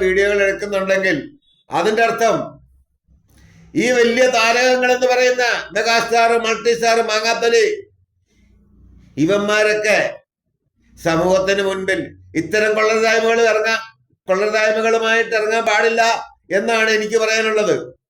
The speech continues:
നമ്മൾ ശ്രദ്ധിച്ചാലറിയാം, നമ്മുടെ നാട്ടിലെ ഒരുപാട് സിനിമ ലേഡി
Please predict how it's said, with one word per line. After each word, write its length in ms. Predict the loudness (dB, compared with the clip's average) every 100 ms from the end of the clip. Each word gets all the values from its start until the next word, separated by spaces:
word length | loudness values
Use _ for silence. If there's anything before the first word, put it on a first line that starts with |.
| _ _ _ _ _ _ _ _ _ _ _ -4
നമ്മൾ 200 | 0 2
ശ്രദ്ധിച്ചാലറിയാം, 680 | 2 0 0 2 4 2 2
നമ്മുടെ 240 | 0 0 0
നാട്ടിലെ 260 | -2 0 2 2
ഒരുപാട് 320 | 2 2 2 0
സിനിമ 200 | -4 -2 -2 -4 -10 -18 _ _ _ _ _ _ _ _ _ _ _ _ _ _ _ _ _ -20 -20 _ -20 -20 -20 -6
ലേഡി 240 | 0 2